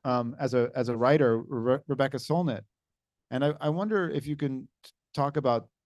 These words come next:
what that layering process is like when you have someone, um, not an editor like myself, but someone who's a sort of fellow writer who's saying, "You have to do this. This is what you're doing right here."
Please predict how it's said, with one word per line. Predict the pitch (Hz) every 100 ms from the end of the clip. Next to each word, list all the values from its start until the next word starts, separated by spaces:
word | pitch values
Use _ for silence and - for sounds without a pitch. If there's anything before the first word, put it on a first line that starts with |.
| _
what | 139 131 127
that | 123 113 -
layering | 117 117 120 117 110
process | 107 107 107 117 104 -
is | - 104
like | 120 123 117
when | 110
you | 113
have | 107 113 123 117
someone, | 127 113 107 104 98 95 _ _ _ _ _ _
um, | 110 107 98 101 _ _ _ _ _
not | 139 143
an | 147 135
editor | 127 120 120 113
like | 110 107
myself, | 113 107 156 123 107
but | 113
someone | - 135 127
who's | 110 117 107 - - 123 -
a |
sort | 110 123
of | 117
fellow | 131 127
writer | 113 120 120
who's | 110 117
saying, | 107 113 110 104 - _ -
"You | 117
have | 131
to | 110
do | 123
this. | 110 101 - - - _ _ _ -
This | 135 139
is |
what | 131 135
you're | 127
doing | 123 120
right | 117 98
here." | 95 104 95 101